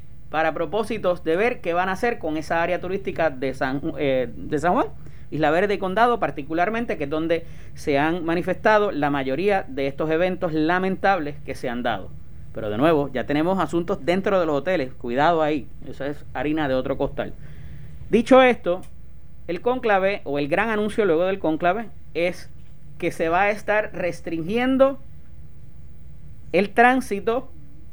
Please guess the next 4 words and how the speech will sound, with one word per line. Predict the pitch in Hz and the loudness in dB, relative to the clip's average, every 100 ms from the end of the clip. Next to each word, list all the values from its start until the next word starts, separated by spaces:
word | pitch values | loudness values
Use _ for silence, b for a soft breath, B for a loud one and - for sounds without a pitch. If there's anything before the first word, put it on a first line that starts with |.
| - - - - - - - | -10 -12 -12 -12 -10 -10 -4
en | 143 147 | 0 2
las | 135 - - | 0 0 4
áreas | 233 262 220 214 - - - | 6 6 2 0 -4 -10 -8
turísticas | - 190 285 - 233 - 208 - | 0 2 2 0 -2 0 0 -2